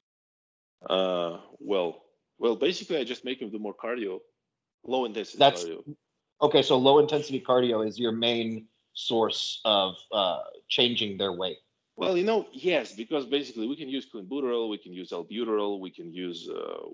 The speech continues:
Speaker 1: whatever, we can, we can use yohimbine, we can use even, like, very low dosages of D N P.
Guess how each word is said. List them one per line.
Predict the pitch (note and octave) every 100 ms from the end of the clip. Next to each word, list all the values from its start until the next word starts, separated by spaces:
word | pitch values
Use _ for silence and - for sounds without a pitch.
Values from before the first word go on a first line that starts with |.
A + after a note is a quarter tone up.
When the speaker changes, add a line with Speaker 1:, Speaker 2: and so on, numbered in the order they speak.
| F2
Speaker 1:
whatever, | F2+ E2 E2
we | F2
can, | F2 F2 E2 D#2+
we | F#2
can | G#2
use | F2+ E2+
yohimbine, | G2+ G#2 G#2 G2 G2+ F#2+ F#2 E2+
we | F#2 F2
can | F2 F2
use | F2 E2+
even, | E2+ E2
like, | D#2+ E2 D#2
very | G2+ F#2 F2
low | E2
dosages | F2 F2 E2+ E2+
of | E2
D | F#2
N | F2+
P. | F2 A2+ B2